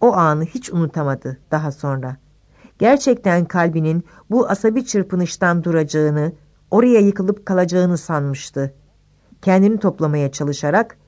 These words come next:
gidip kapıyı açtı. Cem içeri girince Aydan onun elinden tuttu, hiçbir şey söylemeden koridora doğru yürüdü.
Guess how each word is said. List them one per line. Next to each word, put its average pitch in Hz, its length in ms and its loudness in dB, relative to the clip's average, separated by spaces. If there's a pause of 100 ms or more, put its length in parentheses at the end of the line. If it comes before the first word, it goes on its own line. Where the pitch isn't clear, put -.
(120)
gidip 196 280 -2
kapıyı 165 360 -2
açtı. 131 420 -8 (920)
Cem 269 280 4 (140)
içeri 233 380 -2
girince 165 600 0 (180)
Aydan 160 560 0
onun 208 360 0
elinden 175 500 0
tuttu, 202 520 -2 (380)
hiçbir 269 300 -8
şey 247 200 2
söylemeden 214 720 0
koridora 226 540 4
doğru 151 200 2
yürüdü. 160 480 -2